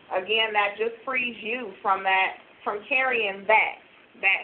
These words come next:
he-, holding on, holding on to that weight and that bondage. So I don't think, um, it's a you let them off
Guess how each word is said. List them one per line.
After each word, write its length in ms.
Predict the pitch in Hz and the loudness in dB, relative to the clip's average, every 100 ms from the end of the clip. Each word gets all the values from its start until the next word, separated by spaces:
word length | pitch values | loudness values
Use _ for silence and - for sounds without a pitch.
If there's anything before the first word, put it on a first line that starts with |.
| - | -2
he-, 180 | 226 - | -2 0
holding 360 | 240 233 226 220 | 2 2 2 2
on, 280 | 190 214 208 | 0 -2 -2
holding 260 | 254 247 233 | -2 -2 0
on 200 | 226 226 | 0 2
to 60 | |
that 220 | 202 185 185 | 4 4 2
weight 260 | 196 - - | -2 -4 -8
and 100 | 190 | 0
that 180 | 180 175 | 0 2
bondage. 480 | 185 180 170 151 - - - - - - - _ | 0 0 0 -4 -6 -16 -20 -20 -20 -20 -20 _
So 80 | - | 0
I 200 | 180 185 | 4 4
don't 200 | 202 202 | 4 0
think, 240 | 226 214 214 - - | 2 2 0 -8 -2
um, 420 | 185 185 180 175 - | 2 4 2 -2 -8
it's 240 | - 190 - - - | 0 0 0 -8 2
a 540 | 180 170 160 170 180 - - - - - - - - - - 185 185 | 4 6 4 0 -8 -14 -20 -20 -20 -20 -20 -16 -16 -14 -16 -14 -6
you 200 | 226 208 | -4 2
let 260 | 202 196 226 | 2 2 -2
them 180 | 214 | 0
off 220 | 202 208 | 2 0